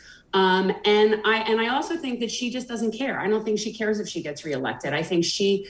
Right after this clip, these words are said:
is most likely gonna end up in that revolving door of lobbyist politics and is just looking for a corporate payoff. So I don't think she cares either way. But, you know, I, I also think that she is not the real problem either. I think that it's just easy to name somebody as the bad guy.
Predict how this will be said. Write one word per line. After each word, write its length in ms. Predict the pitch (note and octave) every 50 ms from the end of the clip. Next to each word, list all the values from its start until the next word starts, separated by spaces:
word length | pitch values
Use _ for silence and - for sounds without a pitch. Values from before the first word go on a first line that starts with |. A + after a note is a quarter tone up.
| - - - -
is 120 | F#3+ F3
most 260 | F3 F3+ F#3 F#3 F#3
likely 280 | F#3+ F#3 F3+ - F#3+ F#3
gonna 160 | F3+ F#3 F#3
end 220 | F#3 - F#3 F3+ F3+
up 160 | F#3 F3+ F#3+
in 100 | F3+ F3
that 160 | F3 E3+ E3+
revolving 520 | F3 F3 E3+ F3 F3+ F3+ E3+ F3 E3+ E3+
door 220 | E3+ F3 F3 F3 E3+
of 120 | D#3+ D3
lobbyist 560 | D#3 D#3+ D#3+ E3 E3+ E3+ D#3+ D#3+ D#3+ - -
politics 580 | - E3 E3 D#3+ E3+ - - F#3+ A3+ A3+ - -
and 100 | F3+ E3+
is 160 | E3+ F3 - -
just 180 | F3 F3 F3
looking 300 | F3 E3+ E3+ F3+ F3 F3
for 180 | E3+ - F3 E3+
a 60 | E3+
corporate 360 | - - E3+ F3 E3+ E3+ E3
payoff. 500 | - - F#3+ F#3 - - - - - - - - - - - - - - -
So 280 | - - G3 F3 -
I 120 | G#3 A3 C#4+
don't 180 | F4 D#4 -
think 160 | - G#3+ F#3+
she 240 | - - - A#3+ A3
cares 340 | - - G#3 F3+ F3 E3+ E3+
either 220 | D#3 C#3 C#3+ C#3
way. 400 | C3+ D3 D#3+ - - - - - -
But, 420 | - F#3 E3+ E3 D#3+ D#3 - - - _ _ _ _ _ _ _
you 140 | G3+ G3+ G3
know, 240 | F3+ D#3+ - - -
I, 220 | G3 F#3+ G3 G3
I 220 | F#3 - F#3 F#3 F#3+
also 280 | F#3+ F#3+ - - F#3+
think 360 | F3 - G3 F3+ F3 E3+ -
that 460 | - F3 E3+ E3 E3 D#3+ D#3+ - - -
she 300 | - - - G3 F3+ F3
is 100 | E3 D#3+
not 240 | E3+ D#3+ - -
the 80 | - D#3
real 200 | C#3+ D#3 C#3+ C#3
problem 560 | - - E3 D#3 - - - - - - - -
either. 340 | D#3 C#3+ C3 B2+ F#2+ G2
I 120 | - - D3+
think 320 | - E3+ D#3+ D3 C#3+ C#3
that 140 | - D3+ D3
it's 140 | D#3 D3 -
just 220 | D#3+ C#3 - -
easy 280 | D#3+ D#3 C#3+ D#3 D3+ C3+
to 500 | - - - D3+ D3 D3 C#3+ B2+ - B2+
name 340 | D3+ D#3+ D#3 D3+ D3+ D3 C#3+
somebody 460 | C#3 - - D3 C#3 C#3 C#3+ C#3+ C3+
as 80 | C3 B2
the 100 | - -
bad 220 | B2 A2+ A#2+ C3
guy. 240 | - E2+ D#2 - -